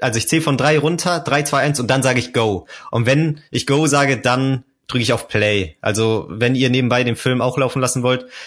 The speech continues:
seid jetzt, also habt ihr den Film am besten angemacht, seid bei der ersten Sekunde oder quasi bei Sekunde null einfach wieder komplett am Anfang zurückscrollen. Und bei Go könnt ihr dann zeitgleich quasi starten und den Film mit uns zusammen erleben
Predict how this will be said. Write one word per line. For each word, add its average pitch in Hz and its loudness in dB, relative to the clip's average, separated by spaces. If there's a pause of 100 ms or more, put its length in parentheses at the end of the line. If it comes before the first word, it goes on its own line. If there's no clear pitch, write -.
seid 127 0
jetzt, 151 -2 (100)
also 113 0
habt - -4
ihr 127 0
den 117 0
Film 127 -2
am 113 0
besten 113 0
angemacht, 151 0
seid 117 -2
bei 113 0
der 107 0
ersten 139 0
Sekunde 147 0 (180)
oder 104 0
quasi 107 -2
bei 110 0
Sekunde 107 -2
null 123 0
einfach 110 -2
wieder 107 -2
komplett - -4 (120)
am 110 -4
Anfang 127 -2
zurückscrollen. 131 -4 (480)
Und 127 2
bei 113 2
Go 120 0
könnt 104 0
ihr 101 0
dann 95 -2
zeitgleich 95 -2
quasi 90 -4
starten 92 -2
und 90 -4
den 92 -4
Film 98 -2
mit 104 -4
uns 101 -4
zusammen 98 -2
erleben 98 -2